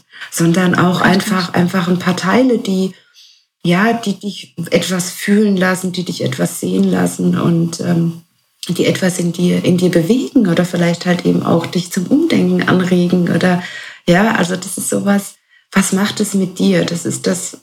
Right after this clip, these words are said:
Speaker 1: was ich gerne für mich wissen möchte.
Speaker 2: Und das ist auch das, wo, wo ich immer dran denke und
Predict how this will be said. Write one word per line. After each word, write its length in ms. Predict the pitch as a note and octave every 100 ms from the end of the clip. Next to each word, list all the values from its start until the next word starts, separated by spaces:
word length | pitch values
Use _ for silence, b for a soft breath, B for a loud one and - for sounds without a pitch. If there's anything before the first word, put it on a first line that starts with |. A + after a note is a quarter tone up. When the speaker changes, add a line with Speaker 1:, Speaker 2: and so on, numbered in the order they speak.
| -
Speaker 1:
was 180 | F#3 F#3
ich 180 | F3+
gerne 280 | - F3 E3+
für 200 | E3+ F3
mich 220 | E3+ E3
wissen 240 | F3+ E3+ F3
möchte. 380 | E3+ - - - - _ _ _ _ _ _ _ _ _ _ _ _ _ _ _ _ -
Speaker 2:
Und 160 | G3+ G3
das 200 | F#3+ -
ist 160 | -
auch 360 | G#3 G#3+ G#3+ - _ -
das, 460 | G#3+ A3 - - G#3+
wo, 640 | G3+ G3+ G3+ G3+ G#3 F#3+
wo 120 | A3
ich 200 | G#3+ A3
immer 200 | B3 A#3
dran 300 | A3+ G#3+ G#3
denke 600 | G3 F#3+ G#3+ B3 B3 B3 B3
und 480 | G3+ G3+ G3+ G#3+